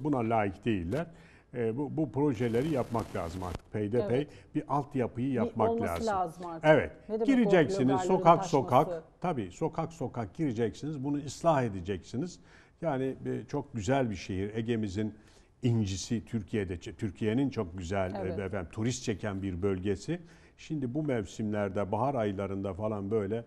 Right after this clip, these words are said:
Speaker 1: bu tür manzaralar yaşamaması lazım.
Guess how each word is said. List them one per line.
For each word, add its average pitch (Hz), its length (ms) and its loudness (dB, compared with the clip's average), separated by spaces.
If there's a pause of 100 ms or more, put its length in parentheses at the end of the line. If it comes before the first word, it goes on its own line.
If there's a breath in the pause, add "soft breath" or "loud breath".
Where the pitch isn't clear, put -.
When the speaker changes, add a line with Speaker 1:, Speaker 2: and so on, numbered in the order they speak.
(320 loud breath)
Speaker 1:
bu 131 120 -6
tür 135 140 -2
manzaralar 110 680 0
yaşamaması 104 800 -2
lazım. 98 380 -2